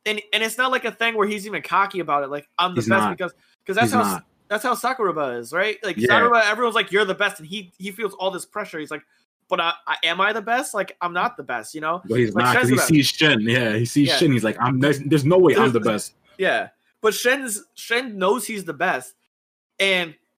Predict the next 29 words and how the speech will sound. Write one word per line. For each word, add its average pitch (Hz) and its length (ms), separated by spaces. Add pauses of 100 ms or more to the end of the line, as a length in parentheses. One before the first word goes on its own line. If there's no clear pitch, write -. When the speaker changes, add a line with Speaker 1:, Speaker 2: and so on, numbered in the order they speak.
(480)
Speaker 1:
people 240 340
know 220 200
he's 214 180
the 175 60
best. 214 260
Even 214 260
other 208 180
teams 208 260
are 180 40
scouting, 196 360
like, 170 240
"Oh, 220 180
like, 151 280 (280)
the 185 120
only 214 140
person 214 320
we 208 60
gotta 190 220
worry 190 180
about 165 220
is 131 80
Shen." 151 340 (300)
Speaker 2:
Yeah, 107 300
exactly. 101 600 (220)
<laughs> - 40
Speaker 1:
And, 196 400 (640)
or 147 140
Shin. 165 400 (400)
And 165 360